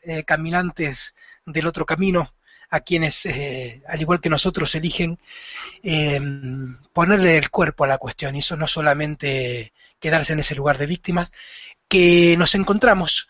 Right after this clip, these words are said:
los lunes y los miércoles en videoprogramas, los viernes en videoprogramas en vivo y en directo, que desde octubre próximo también estaremos, eh, a través de nuestro espacio radial, y que ojalá algún día, eh,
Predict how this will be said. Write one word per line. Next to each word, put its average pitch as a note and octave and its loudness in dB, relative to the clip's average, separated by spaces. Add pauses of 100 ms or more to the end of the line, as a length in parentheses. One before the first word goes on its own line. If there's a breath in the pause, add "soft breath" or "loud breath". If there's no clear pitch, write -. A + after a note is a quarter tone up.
los C#3+ -4
lunes G#3 0
y D3+ -10
los D3+ -4
miércoles A3 0
en C3 -12
videoprogramas, F#3 -2 (360 loud breath)
los C#3 -4
viernes A#3 4 (100)
en C#3 -10
videoprogramas D#3 -6
en C#3 -12
vivo D3+ -8
y C3+ -10
en C3 -14
directo, F#3 -6 (500 loud breath)
que F#3 6
desde F3 6
octubre A#3+ 8
próximo G#3 0
también F3+ -2
estaremos, E3 -6
eh, C#3+ -6
a C#3 -4
través D#3+ -4
de D3+ -4
nuestro C#3+ -6
espacio - -4
radial, G3+ 4 (480 loud breath)
y F#3 2
que F#3+ 4
ojalá A#3+ 6
algún F#3+ 0
día, B3 4 (420 loud breath)
eh, E3+ 2